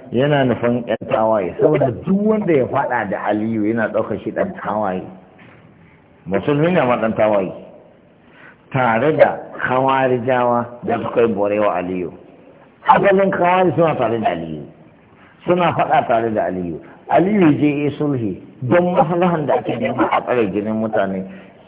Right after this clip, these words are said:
Yan cike suka balle suka ce kafiri ne. Sannan can kuma asalin masu faɗa da shi ɗin nan ma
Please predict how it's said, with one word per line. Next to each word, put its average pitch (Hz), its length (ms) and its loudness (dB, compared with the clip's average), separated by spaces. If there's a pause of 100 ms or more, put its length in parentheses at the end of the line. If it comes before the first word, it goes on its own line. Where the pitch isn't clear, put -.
(100)
Yan 508 320 2
cike 131 400 -4
suka 127 220 -2
balle 117 420 2
suka 123 240 -4
ce - 180 -6 (120)
kafiri 107 460 -2
ne. 82 140 -12 (1900)
Sannan 170 420 4
can 160 240 4
kuma 160 300 2
asalin 156 420 0 (180)
masu - 380 0
faɗa - 360 0
da 104 80 -2
shi 127 200 -6
ɗin 127 200 -8 (260)
nan 117 460 -4
ma 113 300 -2